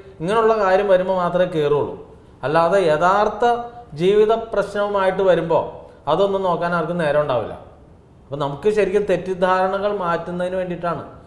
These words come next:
നമ്മൾ ജ്യോതിഷത്തിലെ കാണാപ്പുറങ്ങളെ പറയുന്നത്. കാണാപ്പുറം എന്ന് പറഞ്ഞാൽ എന്താ? യഥാർത്ഥ ജീവിതവുമായി ബന്ധപ്പെട്ട് നമ്മുടെ ദൈനംദിന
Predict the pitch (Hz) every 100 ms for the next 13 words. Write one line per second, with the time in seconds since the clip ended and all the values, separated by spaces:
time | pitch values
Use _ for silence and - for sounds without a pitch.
0 | - - 135 180 180 170 160 170 180 185
1 | 170 165 170 175 175 185 180 139 113 87
2 | - - - - - 135 156 165 175 180
3 | 185 185 190 190 185 156 156 160 170 196
4 | 180 175 175 180 185 185 208 208 - -
5 | 123 143 160 185 214 214 208 180 190 165
6 | 151 185 196 - 143 165 196 208 202